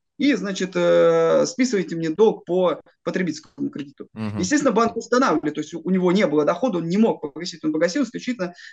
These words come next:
Speaker 1: за счет кредита, это недобросовестность. Дело в итоге, долго спорили, дошло до Верховного суда, и суд сказал, что поскольку это недобросовестно, он действовал, то, следовательно, квартиру можно забрать,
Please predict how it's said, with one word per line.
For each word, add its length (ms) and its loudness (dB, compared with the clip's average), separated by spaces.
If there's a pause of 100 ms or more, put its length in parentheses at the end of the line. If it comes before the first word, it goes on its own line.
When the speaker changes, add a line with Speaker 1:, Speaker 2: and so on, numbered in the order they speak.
Speaker 1:
за 160 2
счет 200 0
кредита, 320 2
это 140 -2
недобросовестность. 840 -4 (160)
Дело 300 6
в 80 2
итоге, 600 4 (120)
долго 300 4
спорили, 360 2
дошло 320 0
до 100 -6
Верховного 340 -8
суда, 320 0 (200)
и 80 -2
суд 280 0
сказал, 360 2
что 180 -10
поскольку 420 0
это 100 -4
недобросовестно, 920 0 (180)
он 140 -2
действовал, 500 -6 (280)
то, 220 4
следовательно, 400 -2
квартиру 380 0
можно 260 -2
забрать, 360 -4